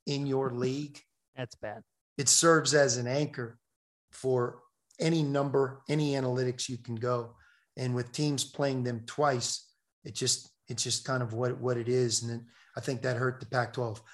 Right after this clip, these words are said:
Speaker 1: Don't, don't be surprised if Oregon doesn't go to Las Vegas, Fanta,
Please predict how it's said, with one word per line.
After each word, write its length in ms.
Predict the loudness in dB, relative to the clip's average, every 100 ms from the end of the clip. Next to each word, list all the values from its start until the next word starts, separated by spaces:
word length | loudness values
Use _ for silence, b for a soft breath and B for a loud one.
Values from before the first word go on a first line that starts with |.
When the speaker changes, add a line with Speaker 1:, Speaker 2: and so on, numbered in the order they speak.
| b
Speaker 1:
Don't, 320 | 6 8 6 6
don't 240 | 6 6
be 120 | 4
surprised 640 | 4 2 6 8 8 4 -2
if 160 | -6 -4
Oregon 560 | 2 4 2 0 -6 -8 -16 _ _ -20 _ _
doesn't 380 | 0 2 2 0
go 240 | 2 2
to 440 | 0 -2 -2 -2 -8 _ _ _ -6
Las 380 | 2 2 2
Vegas, 520 | 0 0 0 -2 -4 -4
Fanta, 380 | -8 -8 -10 -12